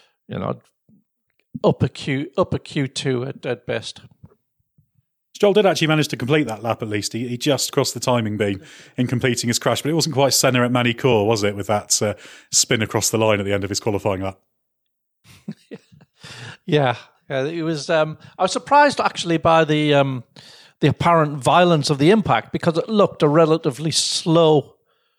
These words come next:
Speaker 1: as it was happening, as he lost control, you could see he was, you know, he was gonna hit the barriers, but it, it didn't look like it was gonna be that big a blow, but it was actually quite, um,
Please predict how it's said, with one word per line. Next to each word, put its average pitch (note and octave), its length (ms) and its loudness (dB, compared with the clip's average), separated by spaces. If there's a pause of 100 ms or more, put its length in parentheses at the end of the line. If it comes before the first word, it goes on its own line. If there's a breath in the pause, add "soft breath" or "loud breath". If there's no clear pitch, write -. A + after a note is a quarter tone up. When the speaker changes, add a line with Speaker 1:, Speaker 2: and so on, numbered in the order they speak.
(300)
Speaker 1:
as D#3+ 120 2
it F#3+ 60 2
was C#3+ 200 0
happening, B2 480 0
as C#3 120 0
he D3 140 -4
lost D3+ 240 0
control, C3+ 720 0
you C#3+ 120 -10
could C#3 160 -12
see D#3+ 180 -4
he B2 80 -6
was, A#2+ 180 -6 (300)
you A#2 80 -16
know, G#2+ 80 -12
he - 20 -14
was A2+ 100 -12
gonna A2 160 -6
hit B2+ 240 -6 (300)
the A2+ 80 -12
barriers, B2 420 0
but C3+ 160 -12
it, C3+ 140 -14
it - 140 -20
didn't D3 260 -10
look D#3 260 -2
like C3 220 -4
it C3+ 40 -8
was B2+ 160 -4
gonna C3+ 220 -4
be C3 160 -6
that C3 240 -6 (920 soft breath)
big C#3 180 0
a B2 60 0
blow, D3 340 2
but - 160 -8
it F#3 60 -8
was E3+ 160 -8
actually E3+ 360 -8
quite, - 560 -4
um, C3 360 -2